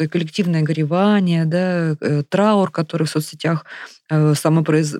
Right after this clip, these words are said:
самопровозглашается, да, и люди меняют аватарки, и пишут какие-то добрые слова, и поддерживают друг друга. Мне, например, это очень важно, да, потому что, как, думаю, что ты сейчас сойдёшь просто с ума от несправедливости, но когда вот вокруг тебя ты видишь, что всё твоё окружение во фронтленте в твоей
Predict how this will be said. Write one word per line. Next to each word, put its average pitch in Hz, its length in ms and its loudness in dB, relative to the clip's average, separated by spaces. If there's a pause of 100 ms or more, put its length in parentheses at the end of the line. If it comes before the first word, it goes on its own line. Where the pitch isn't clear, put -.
самопровозглашается, 170 1160 2
да, 180 320 0
и 156 80 2
люди 151 220 0
меняют 151 420 0
аватарки, 165 680 -2 (180)
и 151 280 0 (200)
пишут - 280 -6
какие-то 151 380 -2
добрые 147 400 -2
слова, 202 640 -2 (680)
и 170 160 2
поддерживают 170 760 2
друг 165 220 -4
друга. 160 260 0
Мне, 220 120 4
например, 214 280 4
это 202 120 -2
очень 208 200 0
важно, 165 340 -2
да, - 160 -8
потому 156 260 -4
что, - 240 -8
как, 156 180 -2 (120)
думаю, 170 160 0
что - 120 -8
ты 165 60 -8
сейчас 165 140 -2
сойдёшь 175 260 -2
просто - 180 -8
с - 80 -2
ума 208 180 4
от 165 100 -4
несправедливости, 202 760 0
но 160 140 -2
когда 165 340 -4
вот 156 120 -4
вокруг - 300 -6
тебя 165 260 -2
ты 160 80 -6
видишь, 156 260 0
что - 160 -4
всё 170 200 -2
твоё 151 200 -2
окружение 151 500 2
во 143 100 2
фронтленте 147 540 0
в - 100 -20
твоей 135 260 -2